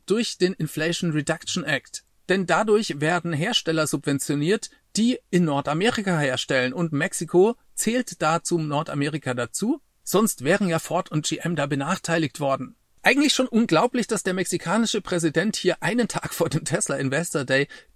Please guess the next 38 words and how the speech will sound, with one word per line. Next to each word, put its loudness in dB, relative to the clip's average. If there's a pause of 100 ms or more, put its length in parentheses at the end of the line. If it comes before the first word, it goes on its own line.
(100)
diese 2 (120)
Nachricht 0
raushaut. -2 (220)
Ich -20
könnte 2
mir 2
durchaus 2
vorstellen, 0
dass -4
Tesla -2
darüber -2
nicht -2
glücklich 0
ist. -2 (180)
Alle 2
weiteren 0
Details -2
dazu 0
bekommen -2
wir 0
sicherlich 0
heute -4
Abend -2
von -6
Tesla -6
selbst. -2 (260)
Und 2 (100)
ehrlich 0
gesagt -2
würde 6
mich -2
auch -2
gar -2
nicht -4
wundern, -2
wenn -6
Tesla -4
vielleicht -6